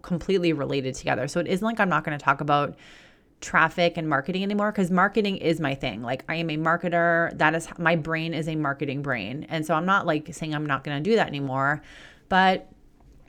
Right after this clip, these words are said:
in addition to marketing and traffic and all that, like, I'm definitely leaning into this new thing, this, like,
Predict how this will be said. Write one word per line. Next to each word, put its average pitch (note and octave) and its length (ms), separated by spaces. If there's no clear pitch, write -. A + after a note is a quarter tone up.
in G#3+ 120
addition G3+ 420
to G#3 140
marketing F3 440
and D#3 140
traffic D#3 320
and E3+ 80
all D#3 120
that, F#3 280
like, D#3+ 320
I'm F3+ 160
definitely G3 320
leaning F#3 280
into E3+ 200
this D#3 240
new D#3+ 460
thing, C#3 540
this, C#3+ 360
like, C3+ 300